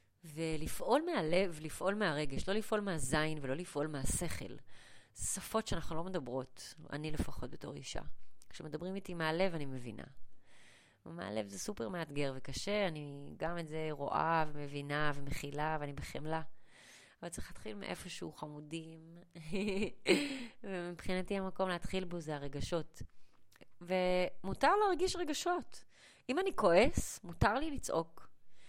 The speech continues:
אם אני מפחד, מותר לי לפחד. אם אני עצוב, מותר לי לבכות.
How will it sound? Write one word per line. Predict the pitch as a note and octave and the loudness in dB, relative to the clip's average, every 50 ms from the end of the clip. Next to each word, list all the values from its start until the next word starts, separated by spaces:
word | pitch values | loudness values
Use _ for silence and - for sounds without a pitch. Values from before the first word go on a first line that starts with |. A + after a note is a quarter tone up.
| - - _ | -16 -12 _
אם | - F#3+ | -6 -4
אני | G#3+ A#3+ | -4 -4
מפחד, | C#4+ - - E4 - B3+ A3+ A3 | -4 -4 -6 0 2 2 2 2
מותר | A3+ G#3+ - F#3 | 2 0 2 2
לי | F#3 G3+ G#3+ | 2 0 0
לפחד. | G#3 G#3 - A3 - - B2 B2 A#2+ B2 - - | -4 -6 -10 -12 -10 -6 -4 -4 -4 -6 -8 -8
אם | D3+ D3+ | -6 -6
אני | D3+ D#3 D#3+ | -4 -4 -2
עצוב, | D#3 - - - F3+ F#3+ F#3 | -2 -2 0 -2 -2 -2 -4
מותר | F#3 D#3+ - C3 B2 | -4 -4 -2 0 0
לי | B2+ C#3 | 0 0
לבכות. | C#3+ C#3 C3+ - - - - - - - | -2 -4 -6 -6 -6 -8 -8 -10 -10 -10